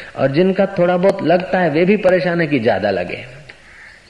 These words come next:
ज्यादा लगने को वो ऐसा समझते कि ऐसा ध्यान लगे कि बस अपने बैठे रहे,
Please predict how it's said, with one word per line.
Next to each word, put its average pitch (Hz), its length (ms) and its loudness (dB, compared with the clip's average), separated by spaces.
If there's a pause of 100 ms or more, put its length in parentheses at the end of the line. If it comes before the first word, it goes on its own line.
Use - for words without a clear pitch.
(1120)
ज्यादा 147 320 2
लगने 190 300 2
को 202 120 0
वो 202 100 4
ऐसा 185 260 0
समझते 202 420 -4
कि 180 100 -6
ऐसा 170 320 -2
ध्यान 185 240 0
लगे 170 260 -2
कि 165 100 -2
बस 165 220 -2
अपने 160 240 -2
बैठे 143 320 0
रहे, 127 420 -4